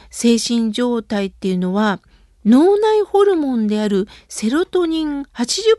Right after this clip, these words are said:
パーセントが腸内で作られてるんですって。そのため、腸活というのは、健やかな心を保つことにも大きく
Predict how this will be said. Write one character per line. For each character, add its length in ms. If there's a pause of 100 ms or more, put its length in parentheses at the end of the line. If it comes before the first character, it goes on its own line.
パ 180
ー 20
セ 180
ン 80
ト 160
が 220 (680)
腸 120 (200)
内 220
で 180
作 220
ら 160
れ 100
て 160
る 140
ん 60
で 120
す 120
っ 20
て。 220 (960)
そ 300
の 180
た 240
め、 320 (800)
腸 240
活 320
と 140
い 100
う 120
の 160
は、 360 (400)
健 480
や 80
か 160
な 140
心 420
を 80
保 340
つ 140
こ 160
と 160
に 80
も 760
大 100
き 140
く 280